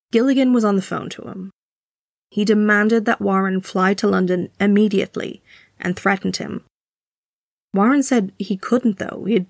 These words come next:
no money, so Gilligan ordered him to get money off Meehan and make his way to London, or Gilligan said he'd come over and kill him and his whole family. While Warren was meeting with Meehan and arranging his travel plans to London,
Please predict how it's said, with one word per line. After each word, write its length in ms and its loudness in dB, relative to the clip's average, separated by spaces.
no 240 2
money, 600 0
so 380 2
Gilligan 480 2
ordered 360 2
him 140 2
to 100 -6
get 240 -2
money 340 -6
off 240 -6
Meehan 520 0
and 160 2
make 220 4
his 120 0
way 120 4
to 120 -4
London, 500 0
or 440 2
Gilligan 360 2
said 220 0
he'd 180 -2
come 180 2
over 300 2
and 120 -4
kill 200 -4
him 280 2
and 180 0
his 140 -6
whole 200 -2
family. 640 -6
While 360 4
Warren 400 4
was 220 2
meeting 340 4
with 160 -4
Meehan 480 2
and 200 0
arranging 400 2
his 180 -2
travel 320 -4
plans 400 -2
to 120 -4
London, 500 2